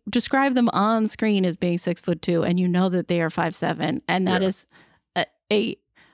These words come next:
Speaker 1: it's just like, hey, it's a movie. Just
Speaker 2: Yeah.
Speaker 1: li-, live
Speaker 2: Yeah.
Speaker 1: with it. Um,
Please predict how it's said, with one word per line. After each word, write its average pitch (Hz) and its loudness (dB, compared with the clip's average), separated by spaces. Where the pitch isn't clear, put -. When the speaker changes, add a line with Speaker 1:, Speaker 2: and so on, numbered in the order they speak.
Speaker 1:
it's 254 0
just 320 0
like, 302 0
hey, 294 4
it's 233 -4
a 240 4
movie. 196 0
Just 202 -2
Speaker 2:
Yeah. 139 6
Speaker 1:
li-, 190 0
live 214 2
Speaker 2:
Yeah. - 4
Speaker 1:
with 196 2
it. - -4
Um, 196 0